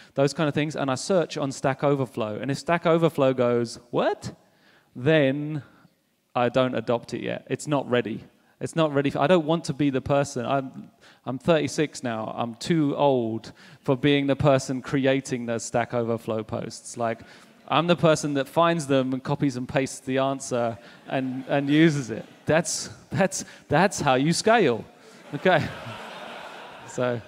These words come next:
there was another one. I, I found, I, I found a screenshot and I didn't put it in 'cause I didn't wanna draw the screenshot. Um, of,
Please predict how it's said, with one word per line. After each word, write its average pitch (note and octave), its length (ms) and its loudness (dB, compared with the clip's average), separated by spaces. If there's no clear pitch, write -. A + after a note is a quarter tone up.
there E3 160 8
was F3 140 6
another F3 340 8
one. D3+ 480 6
I, D#3 200 -6
I D3+ 160 0
found, E3 320 2
I, D3+ 220 0
I C#3 80 0
found D3 320 -2
a C3 80 2
screenshot C3 640 -2
and A#2+ 80 -6
I A#2 60 -4
didn't B2+ 180 -4
put C3 140 -2
it B2+ 80 -2
in A#2+ 180 -6
'cause A2+ 220 -12
I A#2 60 -4
didn't B2+ 160 -4
wanna A#2+ 160 -4
draw A#2+ 300 -2
the A2 80 -12
screenshot. A#2+ 380 -8
Um, C3 400 0
of, C#3 420 0